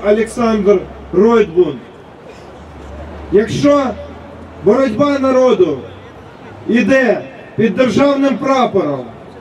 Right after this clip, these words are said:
якщо мирні протести, і якщо протестувальники стоять під державним прапором, і якщо основним, основною піснею цього протесту є державний гімн,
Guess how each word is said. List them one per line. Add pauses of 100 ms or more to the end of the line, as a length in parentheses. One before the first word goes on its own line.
якщо
мирні
протести, (1120)
і (220)
якщо (460)
протестувальники
стоять
під
державним
прапором, (680)
і
якщо
основним, (1000)
основною
піснею (840)
цього
протесту
є
державний
гімн,